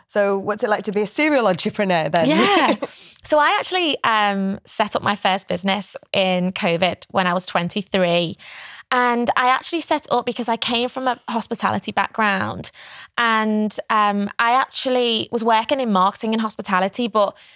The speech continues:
Speaker 2: the end goal for me felt so far away because I had to work my way up in that industry. And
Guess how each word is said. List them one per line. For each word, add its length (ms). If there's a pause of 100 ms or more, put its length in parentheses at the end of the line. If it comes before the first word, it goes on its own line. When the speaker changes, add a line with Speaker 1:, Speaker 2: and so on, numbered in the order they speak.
(260)
Speaker 2:
the 160
end 240
goal 240
for 140
me 180
felt 320
so 240
far 300
away 420
because 260
I 40
had 180
to 80
work 300
my 160
way 220
up 320
in 100
that 160
industry. 560
And 200